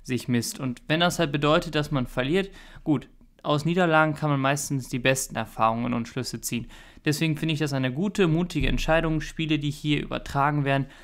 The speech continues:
auf so einem hohen Niveau. Das sind, die Gegner haben ein fantastisch hohes Niveau und das hat man auch heute wieder in der ersten Halbzeit gesehen, sich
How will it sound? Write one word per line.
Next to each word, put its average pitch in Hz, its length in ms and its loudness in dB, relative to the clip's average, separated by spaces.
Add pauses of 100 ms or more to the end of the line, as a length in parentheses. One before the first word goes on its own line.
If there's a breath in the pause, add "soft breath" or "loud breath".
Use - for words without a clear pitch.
(140)
auf 143 240 -2
so 156 220 0
einem 151 320 2
hohen 160 320 2
Niveau. 160 560 0
Das 135 160 -2
sind, 123 140 -4
die 123 120 -4
Gegner 143 260 0
haben 135 200 0
ein 127 40 -4
fantastisch 143 600 -8
hohes 143 240 -2
Niveau 131 260 -2
und 135 60 -2
das 127 160 -2
hat - 80 -12
man 131 160 -4
auch 127 220 -4 (280 loud breath)
heute 147 320 2
wieder 143 160 -2
in 135 60 0
der 131 120 -2
ersten 135 360 -2
Halbzeit 135 400 -6
gesehen, 135 420 -2 (340 loud breath)
sich 139 380 -4